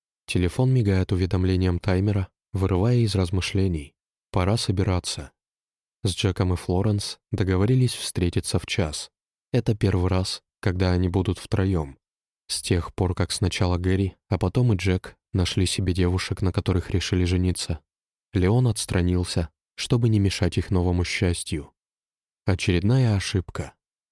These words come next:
Если бы он вовремя обратил внимание на звоночки от тыковки, успел бы подхватить всю эту историю с раком, а не дал ей идти самотёком.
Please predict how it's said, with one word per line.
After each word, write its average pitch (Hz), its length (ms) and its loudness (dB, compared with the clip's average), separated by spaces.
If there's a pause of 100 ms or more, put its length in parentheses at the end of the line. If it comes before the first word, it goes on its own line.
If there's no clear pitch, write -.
(260)
Если 107 380 0
бы 104 140 2
он 104 160 2
вовремя 92 480 2
обратил 90 400 0
внимание 90 480 2
на 90 100 2
звоночки 90 540 0
от 87 160 -2
тыковки, - 560 -4 (280)
успел 120 400 0
бы 113 140 2
подхватить 92 560 -2
всю - 220 -2
эту 90 200 0
историю 90 440 0
с - 100 -4
раком, 98 420 -2 (320)
а 120 120 2
не 117 100 4
дал 92 240 2
ей 90 160 2
идти - 160 -2
самотёком. 92 800 -2